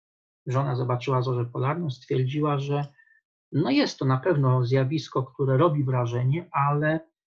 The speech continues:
nie aż tak, jak, y, by mógł się człowiek tego spodziewać. Dlaczego? Dlatego, że, y, później kolejna zorza, kolejna i one się powtarzają cały czas. I natomiast największe zjawisko,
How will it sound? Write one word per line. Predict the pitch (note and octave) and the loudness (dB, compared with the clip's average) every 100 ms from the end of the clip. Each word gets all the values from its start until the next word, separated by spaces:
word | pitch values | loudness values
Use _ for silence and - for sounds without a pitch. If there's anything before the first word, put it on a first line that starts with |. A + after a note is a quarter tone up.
| _ _ - | _ _ -2
nie | C#3 F#3+ - | 0 0 -4
aż | C#3+ - - - | -6 -8 -12 -6
tak, | E3+ F#3+ - - E3+ | -4 -4 -10 -18 -10
jak, | D3 D3+ D#3+ - - | -6 -4 -6 -10 -10
y, | F#3 E3+ D#3 | -6 -4 -4
by | D3+ D#3 D#3+ | -4 -2 -2
mógł | D#3 D#3 E3 | -2 -2 -4
się | - - | -6 -10
człowiek | - D3+ D3 | -8 -8 -6
tego | C#3 C3+ D3 D3+ _ | -6 -4 -4 -6 _
spodziewać. | - - C#3+ C3 A#2+ B2 C#3+ | -20 -8 -4 -2 -2 -4 -8
Dlaczego? | - C#3 - B2 A#2+ | -8 -10 -6 -6 -6
Dlatego, | B2 C3+ E3 D#3+ E3+ | -8 -8 -8 -4 -4
że, | D3+ C#3+ D3+ D#3+ _ _ _ _ _ - | -4 -6 -6 -6 _ _ _ _ _ -10
y, | - - | -8 -6
później | G3+ F3+ C3 | -6 -6 -2
kolejna | C3+ C#3 E3 D#3 | 0 2 0 -2
zorza, | D3 D3 C3+ | -4 -6 -8
kolejna | C3 C#3 C#3 D#3 D#3+ | -6 -4 -4 -4 -4
i | D#3 | -4
one | E3+ F3 | -4 -6
się | - E3 | -8 -14
powtarzają | - _ C#3+ C#3 C#3+ D3 D3+ D3+ _ _ - | -16 _ -8 -4 -2 -4 -4 -10 _ _ -12
cały | - C#3+ C#3+ | -4 -2 -2
czas. | - A#2+ B2 - _ _ - _ - | -4 -10 -12 -20 _ _ -20 _ -10
I | D3 D#3 D#3 D#3 _ _ _ _ | -8 -6 -8 -12 _ _ _ _
natomiast | C3+ C3 D#3+ E3 D#3+ C#3+ - | -4 -2 -2 -2 -2 -4 -2
największe | B2+ B2 B2 A3 A#3+ F3+ | 0 2 0 -2 -2 -4
zjawisko, | C#3 C#3+ C3+ D#3 E3+ - D3+ D3 | -2 -2 -2 -6 -10 -8 -6 -6